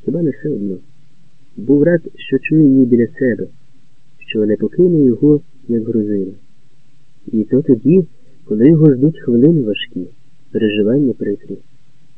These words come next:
Лисичка. А як любо з нею, як розважає, розвеселює тебе. Кинув оком довкола. Чужина, люди,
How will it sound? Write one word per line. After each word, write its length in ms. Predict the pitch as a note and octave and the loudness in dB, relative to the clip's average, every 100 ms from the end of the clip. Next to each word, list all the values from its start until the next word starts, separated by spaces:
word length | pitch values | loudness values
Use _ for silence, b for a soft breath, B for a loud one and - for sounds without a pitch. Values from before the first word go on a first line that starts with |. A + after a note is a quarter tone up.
| - - - - | -20 -20 -20 -12
Лисичка. 640 | G#2 G#2+ - G2+ - - - - - - - - - - - - - - - - - - - - | -10 -8 -8 -8 -8 -16 -18 -20 -20 -20 -20 -20 -20 -20 -20 -20 -20 -20 -20 -20 -20 -20 -20 -12
А 80 | G#2+ | -4
як 200 | A#2+ C3+ | -4 -2
любо 240 | F3+ C#3 | -2 -2
з 60 | A2 | -4
нею, 300 | G#2+ G2+ F#2+ - - - - - - - - | -6 -6 -10 -16 -20 -20 -20 -20 -20 -20 -6
як 240 | A#2 A#2 | -2 0
розважає, 680 | A#2+ A2 G#2+ G2+ A#2 D3+ A2 | 0 0 -2 -2 -2 0 -2
розвеселює 720 | G2+ G2 G2+ - A2 C3+ G#2+ | -4 -6 -8 -8 -8 -6 -6
тебе. 280 | - F#2 - - - - - - - - - - - - - - - - - - - | -8 -14 -14 -18 -20 -20 -20 -20 -20 -20 -20 -20 -20 -20 -20 -20 -20 -20 -20 -20 -10
Кинув 340 | C#3+ D#3+ C3 B2+ | -6 -4 0 0
оком 260 | C3 A#2+ | 0 -2
довкола. 480 | A2 G2 - F#2+ F#2 - - - - - - | -4 -6 -6 -6 -8 -14 -20 -20 -20 -20 -20
Чужина, 640 | - A#2+ G#2 F#2+ G#2+ B2+ G2 | -10 -6 -4 -4 -6 -6 -6
люди, 400 | G2+ C#3+ A#2 | -6 -6 -6